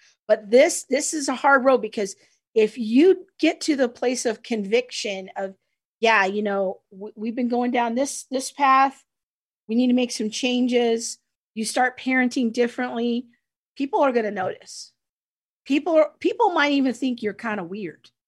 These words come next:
Uh, you're, y-, and you gotta be strong enough to be okay with that, that people will think you're different.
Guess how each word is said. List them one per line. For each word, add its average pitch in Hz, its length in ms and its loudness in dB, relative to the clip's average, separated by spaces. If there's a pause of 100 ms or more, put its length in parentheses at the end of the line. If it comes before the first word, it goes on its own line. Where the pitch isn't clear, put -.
(640)
Uh, 202 380 0
you're, 254 320 4
y-, 247 200 -8
and 233 220 2
you 247 100 2
gotta 302 240 2
be 240 200 -2
strong 262 760 2
enough 226 480 -2 (760)
to 254 200 0
be 254 260 2
okay 247 500 -2
with 202 260 -6
that, - 280 -10 (800)
that 233 400 -2
people 294 500 -2
will 262 180 2
think 269 420 -4
you're 208 200 0
different. 330 640 -4